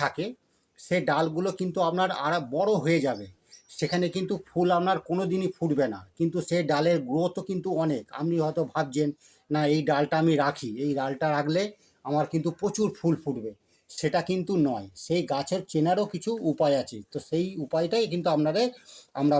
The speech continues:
বলবো। প্রথমত আপনি আগে এই গাছটাকে আগে দেখুন, এর দেখুন গাছটার কত সুন্দর গ্রোথটা দেখেছেন? এবং গাছের দেখুন পাতা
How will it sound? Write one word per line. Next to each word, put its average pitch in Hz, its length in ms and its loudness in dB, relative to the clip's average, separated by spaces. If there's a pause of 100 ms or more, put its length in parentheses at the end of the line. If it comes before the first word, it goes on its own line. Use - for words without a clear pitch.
(100)
বলবো। 104 220 -6 (380)
প্রথমত 190 360 0 (120)
আপনি 180 140 4 (100)
আগে 185 120 -2
এই 196 300 0
গাছটাকে 143 380 0
আগে 120 180 -2
দেখুন, 117 200 -12 (160)
এর 185 140 0
দেখুন 147 260 -4 (880)
গাছটার 156 420 0
কত 156 160 2
সুন্দর 170 320 0 (100)
গ্রোথটা 160 320 0 (100)
দেখেছেন? 175 340 -2 (500)
এবং 156 120 4 (120)
গাছের 147 260 2
দেখুন 170 240 2 (120)
পাতা 160 240 2